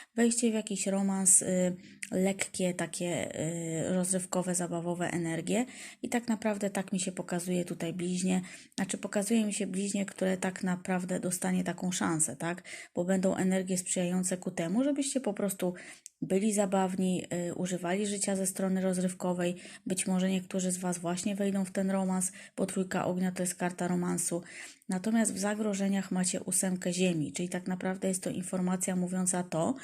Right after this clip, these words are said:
y, żebyś, y, więcej pracy,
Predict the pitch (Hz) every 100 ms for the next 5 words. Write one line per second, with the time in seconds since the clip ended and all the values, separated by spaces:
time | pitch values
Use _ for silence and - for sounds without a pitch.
0 | - - - - _ - 185 185 180 214
1 | 214 202 - - - 190 185 185 180 -
2 | _ _ _ _ - - 185 254 254 240
3 | 233 190 190 - 196 196 190